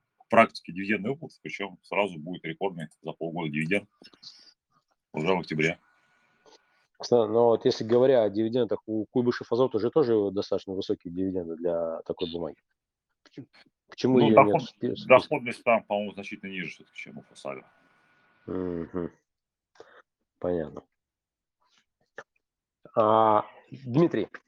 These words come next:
Speaker 2: а, к вашим, а, к вам вопрос или вашим аналитикам, да? А, вот смотрите, а, по телеком-, а, по телекоммуникационным компаниям, а, М-, М Т С и Рос-, Ростелеком,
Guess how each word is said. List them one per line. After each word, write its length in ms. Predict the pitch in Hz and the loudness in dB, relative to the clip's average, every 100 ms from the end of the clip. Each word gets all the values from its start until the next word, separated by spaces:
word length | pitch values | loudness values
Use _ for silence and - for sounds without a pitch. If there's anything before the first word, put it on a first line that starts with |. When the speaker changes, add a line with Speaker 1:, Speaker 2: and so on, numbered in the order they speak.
| _ _ - - | _ _ -20 -10
Speaker 2:
а, 180 | 107 104 104 - - | -2 -2 -2 -12 -14
к 100 | - | -6
вашим, 640 | 113 107 139 170 - 139 131 | -6 0 2 2 0 -2 0
а, 800 | 123 113 110 107 104 101 104 101 | 0 2 2 0 0 2 0 -2
к 80 | - | -4
вам 220 | 123 131 | 0 2
вопрос 380 | 127 123 180 - | 2 0 -2 -2
или 100 | 120 | -2
вашим 340 | 113 123 - 110 | 2 2 2 -4
аналитикам, 600 | 113 120 104 - 87 87 | -2 -2 -4 -8 -8 -4
да? 220 | 113 120 | -2 -2
А, 460 | 107 101 101 101 92 _ _ _ _ - | 2 4 6 4 2 _ _ _ _ -2
вот 140 | 104 - | -2 2
смотрите, 480 | 131 139 131 104 - - | 0 2 2 0 -4 -2
а, 260 | 98 95 - - | 0 0 -2 0
по 440 | 135 151 156 143 _ _ _ _ _ _ _ | 4 4 4 0 _ _ _ _ _ _ _
телеком-, 560 | - 135 143 156 139 131 | -2 0 4 2 2 0
а, 300 | 131 131 127 107 | 2 4 2 0
по 220 | - 156 - _ | 0 0 0 _
телекоммуникационным 1000 | 143 139 131 131 135 - - 151 120 107 | 0 0 0 -2 -2 -4 0 2 2 0
компаниям, 600 | 107 104 110 98 85 76 110 | -2 0 0 0 -4 -8 -8
а, 520 | 104 98 95 95 92 | -2 0 0 0 0
М-, 200 | 120 143 _ _ _ _ - | 0 -4 _ _ _ _ -2
М 160 | 117 | -2
Т 220 | - 147 147 | 2 0 0
С 320 | 147 160 156 - | 0 2 0 -6
и 300 | 120 123 117 - | -2 0 -2 -2
Рос-, 420 | 127 - - - - | -4 -4 -18 -18 -4
Ростелеком, 800 | - 123 - 123 127 131 104 | -2 -2 0 0 2 2 2